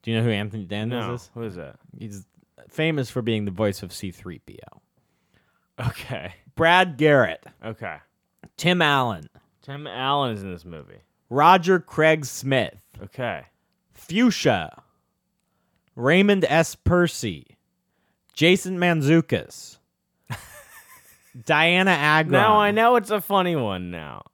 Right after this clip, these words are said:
Speaker 2: Now
Speaker 1: All
Speaker 2: I
Speaker 1: right.
Speaker 2: can say that's a comedy.
Speaker 1: <laughs> Okay. Okay, could be enlightened.
Speaker 2: Mm-hmm.
Speaker 1: Uh, Anna Ortiz.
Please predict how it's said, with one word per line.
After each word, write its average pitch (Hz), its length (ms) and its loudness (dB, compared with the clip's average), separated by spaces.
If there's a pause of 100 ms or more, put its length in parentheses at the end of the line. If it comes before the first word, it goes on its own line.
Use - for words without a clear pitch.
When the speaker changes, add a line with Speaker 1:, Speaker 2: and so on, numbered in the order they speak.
(120)
Speaker 2:
Now 151 200 0
Speaker 1:
All 226 40 4
Speaker 2:
I 214 100 4
Speaker 1:
right. - 80 -4
Speaker 2:
can 143 140 -6
say 127 220 -2
that's 180 280 0
a 127 60 -8
comedy. 135 640 -2
Speaker 1:
<laughs> - 100 -4
Okay. 151 460 2 (480)
Okay, 143 680 0
could 110 200 -6
be 123 120 2
enlightened. 135 720 -2
Speaker 2:
Mm-hmm. 156 680 -8
Speaker 1:
Uh, 147 420 4 (200)
Anna 165 340 0
Ortiz. 180 760 0